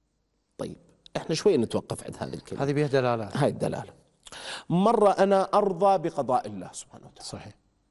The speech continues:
Speaker 1: الآن مثلًا ها يموت الحسين سلام الله عليه، مات بهذه الطريقة واستشهد.
Speaker 2: أمر الله.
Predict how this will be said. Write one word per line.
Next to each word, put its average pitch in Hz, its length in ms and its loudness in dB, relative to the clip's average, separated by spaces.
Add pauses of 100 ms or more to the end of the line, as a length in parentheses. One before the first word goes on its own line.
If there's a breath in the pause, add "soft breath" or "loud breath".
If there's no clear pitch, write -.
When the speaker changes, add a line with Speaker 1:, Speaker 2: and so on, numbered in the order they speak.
(560)
Speaker 1:
الآن 135 460 -2 (680 soft breath)
مثلًا 143 480 -2
ها 165 320 0
يموت 147 600 0 (340)
الحسين 127 340 -4
سلام 123 280 -6
الله 135 140 -10
عليه، 151 260 -16 (140)
مات 226 340 -2
بهذه 127 300 -4
الطريقة 123 400 -10
واستشهد. 175 240 0
Speaker 2:
أمر 139 120 2
الله. 104 200 -4